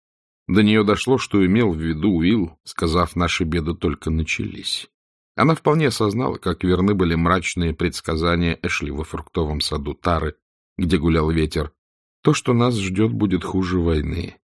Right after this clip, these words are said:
хуже тюрьмы, хуже смерти". Впервые она столкнулась с реконструкцией, когда узнала, что Джонас Уилкерсон при содействии Янки может выселить ее из Тары.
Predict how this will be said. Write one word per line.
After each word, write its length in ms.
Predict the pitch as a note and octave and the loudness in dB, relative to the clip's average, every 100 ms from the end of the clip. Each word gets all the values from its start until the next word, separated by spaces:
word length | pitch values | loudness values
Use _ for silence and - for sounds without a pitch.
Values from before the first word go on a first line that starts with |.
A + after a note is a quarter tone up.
| - | -8
хуже 340 | F2+ E2 D#2+ | -2 0 -2
тюрьмы, 460 | D2+ F2+ E2+ D#2+ - | -2 -2 0 -2 -4
хуже 380 | - D2+ D2 | -8 -6 -4
смерти". 680 | D2+ - D#2 D2 - - - _ _ _ _ _ _ _ _ _ _ _ _ _ _ - | -4 -4 -6 -8 -18 -20 -20 _ _ _ _ _ _ _ _ _ _ _ _ _ _ 0
Впервые 380 | B2+ C#3+ G#3 | 4 6 8
она 220 | F3+ D3+ D3+ | 6 2 0
столкнулась 560 | - G#2+ B2 C#3 A#2 | 0 0 2 2 2
с 80 | - | 0
реконструкцией, 1200 | G2+ - F#2+ F2 - B2+ C#3 - - G#1+ - - - _ _ | 0 2 0 0 -2 -4 -4 -6 -6 -6 -10 -12 -18 _ _
когда 240 | F#2+ F#2+ A2+ | 0 4 4
узнала, 400 | F#2+ A2+ A#2 G2 | 4 4 2 0
что 220 | - F#2 | -2 -2
Джонас 460 | E2 G#2 G2+ F#2 | 2 2 2 0
Уилкерсон 640 | F2+ E2+ D#2+ G2+ - A2+ A2+ | 2 0 0 -2 -2 -2 -2
при 120 | E2+ | -2
содействии 580 | - E2 E2 D2+ E2+ D2+ | 0 0 0 -2 -2 -2
Янки 340 | B1+ D2+ - | -2 -6 -4
может 320 | G#2+ A2+ A#2 | -2 0 -2
выселить 480 | F2+ F2 - G2 F#2+ | 0 0 0 -4 -2
ее 220 | F2 D2 | -2 -4
из 240 | - - - | -6 -8 -8
Тары. 400 | - D2+ - | -8 -10 -10